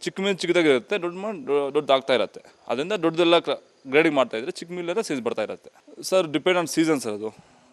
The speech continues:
ಅದು ಒಂದೊಂದು ಸೀಸನಲ್ಲಿ ಒಂದೊಂದು ರೇಟ್ ಇರುತ್ತೆ. ಇವಾಗ ನನಗೆ ಎರಡು ಇಂಚ್ ಬಿದ್ದಿದ್ದು ಎಂಟು ರೂಪಾಯಿ ಬಿತ್ತು, ಇವಾಗ ಮೂರು ಇಂಚ್ ಬೀಳುತ್ತೆ, ಇವಾಗ ಹತ್ತು ರೂಪಾಯಿ ಇದೆ. ಹಂಡ್ರೆಡ್ ರೂಪಾಯಿ ಆಗ್ಬೋದು, ಒಂದು ಆರು ರೂಪಾಯಿಗೆ ಸಿಗ್ಬೋದು. ಹಂಗೆ depend on season, depend on the weather, depend same like demand and supply.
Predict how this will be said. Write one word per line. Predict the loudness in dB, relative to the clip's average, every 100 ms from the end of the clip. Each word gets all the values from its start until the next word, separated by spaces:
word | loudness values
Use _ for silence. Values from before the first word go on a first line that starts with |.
| _
ಅದು | -8 -2
ಒಂದೊಂದು | 0 2 2 0 -2
ಸೀಸನಲ್ಲಿ | 0 2 4 2 4
ಒಂದೊಂದು | 4 2 0
ರೇಟ್ | -2
ಇರುತ್ತೆ. | -2 -4 -6 -18 _ _ _ _ _ _
ಇವಾಗ | -2 2 2
ನನಗೆ | 2 2 6
ಎರಡು | 8
ಇಂಚ್ | 6 4
ಬಿದ್ದಿದ್ದು | -4 -6 -2
ಎಂಟು | -2 -2
ರೂಪಾಯಿ | 0 -2
ಬಿತ್ತು, | -2 -6 -6 -6 _ -6
ಇವಾಗ | -2
ಮೂರು | 2 4 4
ಇಂಚ್ | 4
ಬೀಳುತ್ತೆ, | -2 -4
ಇವಾಗ | -2 2
ಹತ್ತು | 2 0
ರೂಪಾಯಿ | -2 -4
ಇದೆ. | -2 -6 -8 _ _ _ 0
ಹಂಡ್ರೆಡ್ | 2 4
ರೂಪಾಯಿ | 4 4
ಆಗ್ಬೋದು, | 4 0 0
ಒಂದು | 2 6
ಆರು | 8 8
ರೂಪಾಯಿಗೆ | 6 4
ಸಿಗ್ಬೋದು. | 0 -4 -4 -2 -4 -6 -20 _ _ _
ಹಂಗೆ | -12
depend | -6 -2 0
on | 0 0
season, | 0 0 -2 -6
depend | -4 -4
on | -4 -2
the | 0 0 -2 -2
weather, | 2 2 2 -6 _ _ _ _ _ _ _
depend | 4 6 4 2 -10 -16 -4
same | 0 4
like | 2 2
demand | 4 4
and | 2
supply. | -4 -4